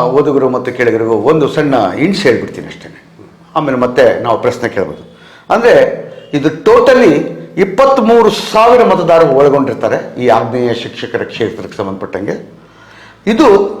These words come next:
ಕೋಲಾರ, ಚಿಕ್ಕಬಳ್ಳಾಪುರ, ತುಮಕೂರು, ಚಿತ್ರದುರ್ಗ, ದಾವಣಗೆರೆಯ ಜಿಲ್ಲೆಯ ಅರ್ಧ ಭಾಗದಷ್ಟು ಶಿಕ್ಷಕರು ಈ ಚುನಾವಣೆಯಲ್ಲಿ ಭಾಗವಹಿಸ್ತಾರೆ, ಮತದಾರರಾಗಿ ಮತದಾನವನ್ನ ಮಾಡ್ತಾರೆ.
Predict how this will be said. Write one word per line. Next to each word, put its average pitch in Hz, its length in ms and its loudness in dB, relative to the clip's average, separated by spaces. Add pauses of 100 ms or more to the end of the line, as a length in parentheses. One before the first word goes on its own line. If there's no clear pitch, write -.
ಕೋಲಾರ, 185 340 4 (540)
ಚಿಕ್ಕಬಳ್ಳಾಪುರ, 170 560 2 (360)
ತುಮಕೂರು, 165 800 0 (200)
ಚಿತ್ರದುರ್ಗ, 143 540 2 (680)
ದಾವಣಗೆರೆಯ 160 680 4 (800)
ಜಿಲ್ಲೆಯ 131 340 4 (440)
ಅರ್ಧ 175 260 0
ಭಾಗದಷ್ಟು 123 840 -2 (420)
ಶಿಕ್ಷಕರು 170 880 -2 (280)
ಈ 175 380 0
ಚುನಾವಣೆಯಲ್ಲಿ 147 1080 0
ಭಾಗವಹಿಸ್ತಾರೆ, 131 800 0
ಮತದಾರರಾಗಿ 139 920 0
ಮತದಾನವನ್ನ 120 600 -2
ಮಾಡ್ತಾರೆ. 110 680 -10